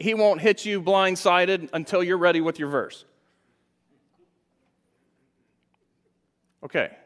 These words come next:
some sarcasm there if you're missing that. Look, we put the verses in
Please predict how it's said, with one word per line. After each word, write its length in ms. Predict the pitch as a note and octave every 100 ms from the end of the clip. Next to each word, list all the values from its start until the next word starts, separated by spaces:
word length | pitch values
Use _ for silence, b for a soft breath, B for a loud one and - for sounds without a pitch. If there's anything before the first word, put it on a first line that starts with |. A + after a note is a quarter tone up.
| _
some 180 | - B2+
sarcasm 600 | D#3+ D3 D3 C3 A2+ A2+
there 120 | G#2+
if 100 | G#2
you're 80 | A#2
missing 300 | C3+ - F#2
that. 200 | D#2 _ _ _ _ _ b b b b b b b b _ _ _ _ _ _ _ _ _ _
Look, 240 | A3 A#3 - - _ _ _
we 200 | F#3+ B3
put 360 | G#3+ - B3 -
the 80 | G#3+
verses 500 | F3+ G#3 G#3+ F#3+ F3
in 540 | F#3+ A#3 G#3 G3+ A3